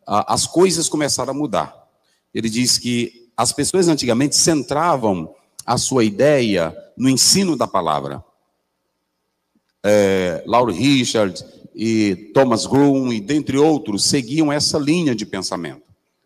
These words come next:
Mas aí as coisas começaram a mudar quando o culto perdeu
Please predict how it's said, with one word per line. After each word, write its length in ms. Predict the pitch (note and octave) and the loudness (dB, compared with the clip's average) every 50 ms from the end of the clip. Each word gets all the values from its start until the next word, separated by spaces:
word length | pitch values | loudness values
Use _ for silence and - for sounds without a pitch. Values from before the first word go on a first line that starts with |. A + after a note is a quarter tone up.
| _ _ _ _ _ _ _ - | _ _ _ _ _ _ _ -2
Mas 220 | - D3+ D#3 - | 0 0 2 2
aí 180 | D#3+ E3 E3+ F#3 | 2 2 2 2
as 140 | F3 - - | 0 -2 -2
coisas 360 | - - F3+ F#3+ E3+ E3+ - | 0 2 2 2 2 0 -4
começaram 520 | - E3 D#3 D#3 C#3+ - - C#3+ C#3 D3 | -4 -4 -4 -2 -2 -2 0 0 0 -2
a 60 | D#3 E3 | -2 -4
mudar 320 | F3 F3+ D3 D#3+ D#3 D#3+ | -4 -4 -2 -2 -2 -2
quando 260 | - - F#3 G3+ F#3+ | 0 0 2 2 2
o 40 | F#3 | 0
culto 380 | - - F3+ F3+ F#3 F3+ G3 F3 | -2 0 0 0 0 0 -4 -6
perdeu 640 | - G3 F#3+ F#3 D3 C3 C#3 C#3+ D3+ D#3 D#3+ | -2 -2 -2 -2 -2 -2 0 2 2 2 2